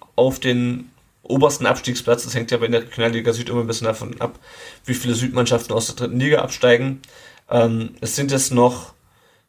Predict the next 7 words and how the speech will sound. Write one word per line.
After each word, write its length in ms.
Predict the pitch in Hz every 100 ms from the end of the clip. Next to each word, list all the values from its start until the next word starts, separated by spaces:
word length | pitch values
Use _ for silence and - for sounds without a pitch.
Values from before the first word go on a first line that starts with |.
| _ _ -
äh, 240 | 117 113
drei 180 | - 117
Spiele 400 | - 170 185 185 - _ _ _ _ _ _ _ _ _ _ _ _ _ _ _ _ _ _
und 380 | 127 123 117 113
sieben 420 | - - 117 127
Punkte 220 | 127 123 120
Vorsprung 680 | 131 135 - 131 127 127